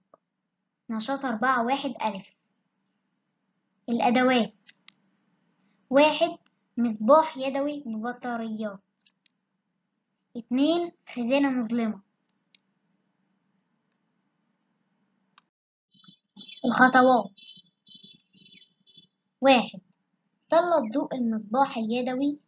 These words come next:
داخل الخزانة. ماذا تلاحظ؟ ينتشر ضوء المصباح على جدارها.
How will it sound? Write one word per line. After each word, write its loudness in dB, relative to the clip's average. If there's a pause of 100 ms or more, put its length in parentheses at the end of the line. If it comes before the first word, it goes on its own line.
داخل -4
الخزانة. -8 (240)
ماذا -2
تلاحظ؟ -6 (2500)
ينتشر 0
ضوء -2
المصباح -2
على -4
جدارها. -4